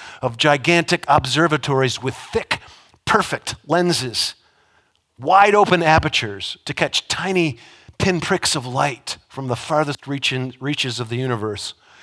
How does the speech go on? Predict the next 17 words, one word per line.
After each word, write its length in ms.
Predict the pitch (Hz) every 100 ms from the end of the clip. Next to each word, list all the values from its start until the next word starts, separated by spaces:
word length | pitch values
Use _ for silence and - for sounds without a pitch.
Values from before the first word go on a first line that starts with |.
| - - - -
or 140 | 127
polishing 800 | - _ - 202 214 175 - 127
the 80 | 123
miraculous 680 | 127 156 175 - 151 139 135
mirrors 540 | 151 165 151 120 117
of 100 | 113
the 100 | 113
Hubble 300 | - 135 123
telescope, 800 | - - 131 120 - 110 104 - _ _ - - - 123
or 140 | 131
landing 400 | 160 175 175 160
robots 600 | 165 180 156 135 - -
on 200 | 113 113
Mars 500 | 151 156 151 117 -
or 160 | 113 117
on 180 | 113
comets, 760 | 110 - 139 143 127 - -